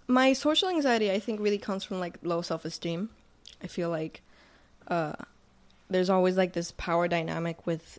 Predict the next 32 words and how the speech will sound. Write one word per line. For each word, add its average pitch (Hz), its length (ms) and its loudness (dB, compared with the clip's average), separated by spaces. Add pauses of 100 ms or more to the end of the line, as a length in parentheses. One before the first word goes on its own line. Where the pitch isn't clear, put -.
anyone 226 340 4
I 208 100 2
meet 175 360 -4
in 165 140 -6
person. 165 480 -6 (180)
Like, 185 140 -6
for 202 120 0
example, 180 300 0
I 165 60 2
was 170 120 0
just 165 200 -6
thinking, 165 360 -4
like, 165 300 -6 (260)
when 175 120 -4
I 175 60 0
went 180 180 -2
to - 80 -4
Kentucky 185 640 -2 (840)
Fried 196 180 -2
Chicken, 185 380 -2 (260)
<laughs> - 240 -12
when 240 160 6
I 226 60 8
went 220 240 6
to 214 160 2
get, 196 320 0
go 196 140 2
get 180 160 -2
food, 185 340 -2
I 165 100 -2
felt 170 460 -2
like, 165 260 -6